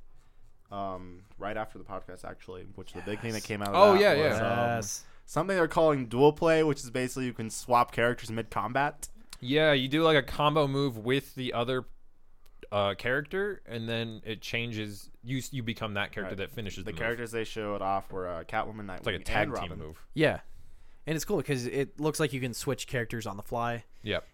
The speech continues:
Speaker 3: And going along with the D L C, um, one of the D L C pieces was you can use all those characters
Speaker 2: Here we go, I got it.
Speaker 3: in past,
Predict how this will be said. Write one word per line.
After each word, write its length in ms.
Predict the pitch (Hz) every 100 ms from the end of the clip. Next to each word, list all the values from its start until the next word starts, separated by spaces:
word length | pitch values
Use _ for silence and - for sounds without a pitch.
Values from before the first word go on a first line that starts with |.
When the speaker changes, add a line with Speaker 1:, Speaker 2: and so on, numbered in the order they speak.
| -
Speaker 3:
And 120 | 139
going 220 | 156 156
along 180 | 143 131
with 120 | 131
the 60 | 110
D 140 | 123
L 140 | 117
C, 320 | 113 127 117 110
um, 400 | 107 107 101 104 -
one 220 | 139 143 135
of 60 |
the 100 | 127
D 140 | 123 123
L 120 | 113
C 360 | - 113 110
pieces 440 | 104 123 - 101 -
was 480 | 104 95 92 - - - - _ - - -
you 120 | 131
can 140 | 127
use 300 | 139 147 131
all 160 | 131 139
those 160 | 151 147
characters 460 | 156 131 127 120
Speaker 2:
Here 60 | 95
we 80 | 82
go, 100 | 80
I 80 | 85
got 140 | 78
it. 40 | 98
Speaker 3:
in 220 | 123 117
past, 520 | - 127 123 - -